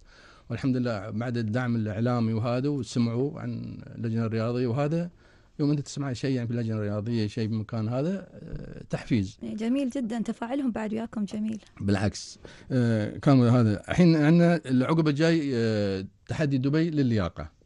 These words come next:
Speaker 1: اللي ثيرتي باي ثيرتي. تحدي دبي للياقة هذا هدف البرنامج اللي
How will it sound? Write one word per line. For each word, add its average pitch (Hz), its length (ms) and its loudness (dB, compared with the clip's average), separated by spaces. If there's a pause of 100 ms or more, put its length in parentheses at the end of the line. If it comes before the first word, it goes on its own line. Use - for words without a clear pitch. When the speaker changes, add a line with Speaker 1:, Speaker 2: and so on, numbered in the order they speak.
(520)
Speaker 1:
اللي 120 160 -2
ثيرتي 143 280 -4
باي 113 140 0
ثيرتي. - 480 -10 (240)
تحدي 180 280 -2
دبي 170 240 0
للياقة 131 640 0 (340)
هذا 135 380 -4
هدف 139 300 -4
البرنامج 127 520 -2
اللي 113 180 0